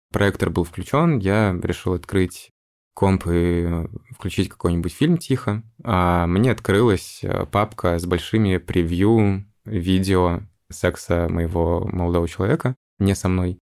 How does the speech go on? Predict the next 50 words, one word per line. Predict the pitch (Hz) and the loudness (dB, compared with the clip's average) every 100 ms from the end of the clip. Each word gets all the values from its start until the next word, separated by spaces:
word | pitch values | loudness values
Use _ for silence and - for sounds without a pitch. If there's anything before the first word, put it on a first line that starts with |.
| _ | _
Я | 107 | 2
понял, | 101 98 | 4 2
что | 82 90 | 2 0
это | 87 | 2
не | 98 | 0
старые | - 78 76 80 | 0 -4 -4 0
видео, | 120 143 127 | 2 2 2
потому | - 101 98 | 0 0 0
что | - | -2
там | 92 | -4
стоит | 85 92 90 | 0 -2 0
мой | 87 | -4
цветок, | - 85 131 143 - | -6 -2 0 0 -2
там | 85 | -6
стоит | - 87 | -4 -6
картина, | - 85 - 131 143 | -4 -8 -2 0 0
которую | 113 110 107 98 | 0 0 2 2
я | 95 | 0
рисовал. | - 95 92 92 - | -2 -2 0 0 -2
И, | 90 98 104 | -2 -2 0
э, | 95 92 90 87 90 90 - | 2 2 0 0 -2 -4 -2
помню | 104 95 | 2 2
тот | 85 87 | 2 0
момент, | 92 123 135 | 2 2 0
когда | 98 92 92 90 _ _ _ _ | -2 2 2 2 _ _ _ _
ты | 113 | 2
реально | 92 92 104 | 4 4 2
не | 95 92 92 - | 2 2 0 0
веришь | 95 90 90 - | 2 4 2 0
своим | 90 85 | 0 0
глазам, | 85 87 110 151 | 0 0 2 2
у | |
меня | 92 87 98 90 | 2 2 0 0
прям, | 85 85 | -2 -2
у | 90 | 0
меня | 92 90 92 | 2 2 2
был | 90 92 | 2 2
удар, | 92 85 82 | 2 2 0
потому | - 90 92 | -2 -2 -2
что, | - - 87 110 | -2 0 0 -2
в-, | 151 98 107 110 | -2 0 2 2
возможно, | 98 120 131 110 | 2 2 2 0
этот | 101 101 | -2 -2
удар | 104 101 | 0 2
бы | 101 98 | 2 2
не | 101 | 2
был | 92 | 2
бы | 87 | 2
таким | 87 87 95 95 - - - | -2 -4 -2 -2 -2 -8 -14
сильным, | - 110 98 90 85 | -2 2 2 2 -2